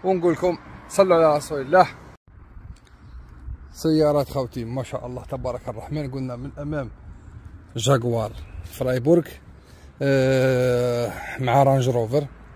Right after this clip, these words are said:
المهم خوتي، عندك واش تشوف اليوم اخويا العزيز؟ ضرب الله يدعم خوك وبدا تصلي على الرسول صلى الله عليه وسلم. نبداو من الجاكوار ولا نبداو من هيه؟ نبداو من هيه، نبداو بهذه الخريده ونجو رايحين.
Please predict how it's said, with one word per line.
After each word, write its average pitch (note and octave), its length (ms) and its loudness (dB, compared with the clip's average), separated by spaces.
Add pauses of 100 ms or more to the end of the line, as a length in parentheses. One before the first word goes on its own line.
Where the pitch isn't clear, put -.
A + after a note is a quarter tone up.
(720)
المهم C#3+ 340 0
خوتي، C#3 380 0
عندك C#3 300 0
واش D#3 180 0
تشوف E3+ 240 2
اليوم D#3 280 6
اخويا C#3+ 300 4
العزيز؟ C#3+ 440 4
ضرب C3+ 260 -4
الله D3 180 6
يدعم C#3 340 0
خوك G#3 240 6 (800)
وبدا E3+ 280 2
تصلي E3+ 320 0
على D#3+ 100 0
الرسول D#3+ 400 0
صلى F3+ 140 0
الله D#3+ 60 2
عليه D3+ 100 -2
وسلم. D3+ 360 -2 (320)
نبداو E3 260 4
من E3 80 4
الجاكوار D#3+ 520 2
ولا F#3+ 160 0
نبداو E3 320 2
من D#3 160 2
هيه؟ B2 280 -4 (520)
نبداو C3+ 300 4
من C#3 140 2
هيه، G#2+ 200 -4
نبداو F3 320 2
بهذه D#3+ 260 2
الخريده D3 460 -2
ونجو C#3+ 240 0
رايحين. A#2+ 380 -4